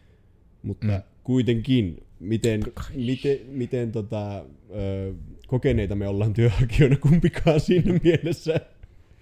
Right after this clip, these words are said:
Speaker 1: Niin, niin siis totta kaihan siihen löytyisi varmasti joku semmonen fiksumpi ihminen tekemään. Siis mie ehkä ennemmin laittaisin Miika jopa sinne, koska Miikalla on hyviä ideoita.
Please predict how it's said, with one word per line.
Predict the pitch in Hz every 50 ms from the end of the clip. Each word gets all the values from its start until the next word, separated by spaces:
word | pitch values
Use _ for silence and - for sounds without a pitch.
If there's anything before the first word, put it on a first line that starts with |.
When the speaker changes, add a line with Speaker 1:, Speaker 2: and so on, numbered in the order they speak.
| 180 202 202 196 185 180 180 170 165 147 135 107 -
Speaker 1:
Niin, | 127 123 120 113 107 92 - - 151
niin | 117 110 107 101
siis | 107 - -
totta | - 113 - - 107
kaihan | 135 123 117 120 117
siihen | 110 117 120 120 113
löytyisi | 117 120 117 104 104 104 101 -
varmasti | 117 107 104 107 110 - 113 107
joku | 107 104 - 107
semmonen | - 107 107 110 107
fiksumpi | - - 156 - - 107 - 98 98
ihminen | 101 98 95 98 95
tekemään. | 95 95 - 95 92 95 98
Siis | 101 98 - - -
mie | 107 104 98 -
ehkä | - 101 - 123 104
ennemmin | 113 110 107 104 104
laittaisin | 101 101 101 - - 101 98 98 98 -
Miika | 101 107 107 104 - 92
jopa | 92 90 80 90
sinne, | 92 98 87 90 92 95
koska | - - - - - 104 - - 80 73 69 -
Miikalla | 80 95 104 98 98 98 92 92 85
on | 90 92 95 95 - - - - - - - - - - - - - 107 - - - - - - - - - - - - - - - _ _ - 120 -
hyviä | 120 107 107 104 98
ideoita. | 90 98 95 95 92 90 85 87 85 - -